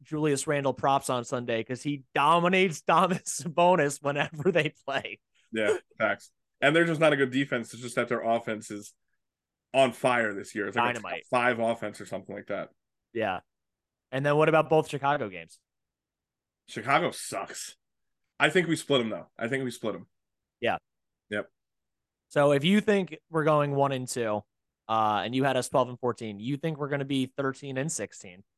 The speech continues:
Speaker 1: I think we're winning tonight, so we'll be thirteen and thirteen, but I think we're going one and two, so we're gonna be fourteen and fifteen, and we will s-, see how it goes.
Speaker 2: Yep.
Speaker 1: Brad, any last words before we watch this Knicks Hornets game?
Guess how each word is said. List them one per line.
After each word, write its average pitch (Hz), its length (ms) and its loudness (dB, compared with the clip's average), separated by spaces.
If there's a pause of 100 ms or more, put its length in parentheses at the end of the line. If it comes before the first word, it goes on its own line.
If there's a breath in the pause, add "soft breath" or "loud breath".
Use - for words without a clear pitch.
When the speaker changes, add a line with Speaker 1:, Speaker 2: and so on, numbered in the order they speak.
(640)
Speaker 1:
I 147 160 2
think 196 220 0
we're 208 100 4
winning 131 260 2
tonight, 117 400 -2 (140)
so - 160 -2
we'll 123 60 2
be 127 200 0 (120)
thirteen 135 340 0
and 113 140 -6
thirteen, 110 320 -4
but 110 80 0
I 110 80 2
think 127 200 -6
we're 117 120 -4
going 110 260 -2
one 104 160 -4
and 95 120 -12
two, 92 220 -8
so 104 160 -10
we're 104 140 -4
gonna 104 140 -10
be 98 220 -10
fourteen 104 320 -4
and 95 120 -18
fifteen, 85 380 -16 (100)
and 98 100 -6
we 131 140 2
will 90 140 0
s-, - 280 -16
see 135 200 -4
how 120 160 0
it 104 100 -8
goes. - 380 -20 (480)
Speaker 2:
Yep. 110 200 -2 (1040)
Speaker 1:
Brad, 131 220 4
any 135 140 2
last 135 240 2
words 139 220 2
before 143 140 0
we 131 120 2
watch 127 280 2
this 127 200 -6
Knicks 131 320 -4
Hornets 131 260 0
game? 147 200 0